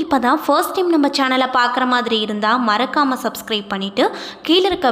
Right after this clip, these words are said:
பெல் ஐகானையும் மறக்காம கிளிக் பண்ணிருங்க. அப்பதான் நம்ம சேனல்ல போடுற ஒவ்வொரு வீடியோவுமே உங்களுக்கு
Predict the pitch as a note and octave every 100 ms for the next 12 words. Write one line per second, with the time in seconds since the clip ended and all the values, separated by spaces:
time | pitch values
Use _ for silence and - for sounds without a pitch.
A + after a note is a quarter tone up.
0 | G3+ G3 B3+ E4 C#4+ A3 G#3 A3+ E4+ E4+
1 | D#4 A#3+ A3 G#3+ G3+ G3+ - G3 G3+ G#3
2 | A3 - - - D4 F4 F#4+ D#4+ E4+ C4+
3 | D4 A4 - F#4 F4 E4 D#4+ C#4+ C4+ A3
4 | A3 A3+ D#4 D4 C#4+ D4 D#4 D4 C#4+ D#4+
5 | C#4+ C#4 C4+